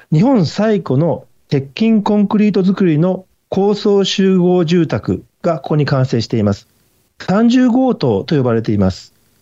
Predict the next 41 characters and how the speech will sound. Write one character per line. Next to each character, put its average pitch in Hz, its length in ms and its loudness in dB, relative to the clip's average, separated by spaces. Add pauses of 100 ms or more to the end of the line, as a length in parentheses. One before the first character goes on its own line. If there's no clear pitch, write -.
(480)
そ 196 120 -2
の 226 140 2
後 269 180 -2
も 131 340 -2
次 202 280 0
々 160 260 0
と - 360 -4
高 170 180 0
層 170 240 0
住 165 200 0
宅 120 520 -2
が 185 120 -2
建 120 120 0
ち - 120 -2
ま 101 120 2
し - 80 -4
た。 87 200 -6 (1120)
そ 185 160 -2
の 254 140 2
他、 123 360 -2 (160)
小 190 300 0
学 196 280 -2
校 113 200 -2
と 101 160 -4
か、 117 280 -4 (400)
各 196 240 -4
種 202 180 0
の 160 120 0
販 127 300 0
売 131 220 0
所、 117 280 -2 (560)
映 165 240 0
画 175 160 0
館、 98 320 -4 (720)
料 151 180 2
理 151 140 0
店、 98 300 -2 (640)
病 170 260 2
院 170 140 2
な 165 140 0
ど、 131 260 -2